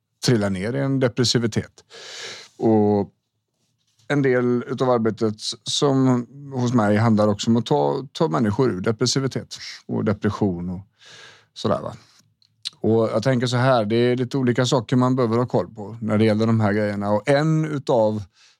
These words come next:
en utav sakerna som jag tycker är viktigt att komma ihåg, det är att, att livet kan absolut innebära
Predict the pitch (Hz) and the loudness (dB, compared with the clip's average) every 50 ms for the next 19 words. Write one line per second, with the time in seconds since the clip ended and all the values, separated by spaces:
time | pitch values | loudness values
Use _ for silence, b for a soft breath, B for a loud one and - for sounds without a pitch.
0 | _ _ 165 160 175 170 151 123 - 131 113 107 98 - 123 110 - - 117 104 | _ _ 0 0 2 2 0 0 0 0 0 0 -2 -2 -2 -2 0 0 -2 0
1 | 98 92 110 113 123 123 113 - 113 - - 107 104 107 107 - - 95 - 101 | 0 2 2 2 2 2 2 2 0 2 2 2 2 2 0 -2 -4 -6 -6 -4
2 | - - 104 98 92 98 120 135 120 107 95 110 113 110 107 101 95 95 - - | -2 0 2 2 4 4 4 2 2 2 2 2 2 2 2 0 -2 -4 -6 -12
3 | B B B B B B B B B _ 104 104 101 - _ - - - - _ | B B B B B B B B B _ -2 -2 -2 -4 _ -10 -10 -10 -12 _
4 | _ _ _ _ _ 139 131 135 143 135 120 107 104 107 120 117 - - 143 127 | _ _ _ _ _ 2 4 4 6 4 4 2 2 0 0 -2 -2 -2 -2 0
5 | 127 120 - - - - 143 135 117 117 135 143 131 - - - - - _ - | 0 -2 -2 -4 -2 -2 0 2 2 2 2 0 -2 -8 -10 -14 -20 -20 _ -20
6 | - - 143 120 104 98 98 104 95 90 104 104 101 98 95 98 104 117 127 131 | -10 -2 0 2 2 2 2 2 2 2 2 2 2 2 0 0 2 2 2 0